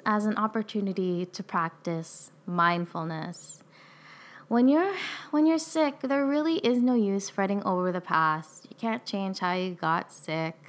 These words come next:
The th-, I mean, when you're in that present moment of being sick, all you know is that you're sick and you need to heal.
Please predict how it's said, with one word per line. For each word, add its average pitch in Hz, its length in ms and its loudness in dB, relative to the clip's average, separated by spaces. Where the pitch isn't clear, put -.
The 180 100 -4
th-, 170 320 -8
I 185 40 -2
mean, 180 520 -2
when 185 260 -2
you're 196 120 0
in 208 100 2
that 202 180 2
present 185 280 -2
moment 170 320 0
of 160 220 -2
being 165 240 0
sick, 156 400 -4
all 170 180 6
you 175 160 -2
know 160 180 -2
is 160 140 -6
that 190 220 -4
you're 170 100 -6
sick 165 320 -6
and 170 180 -8
you 170 120 -6
need 160 220 -8
to 165 120 -16
heal. 170 460 -10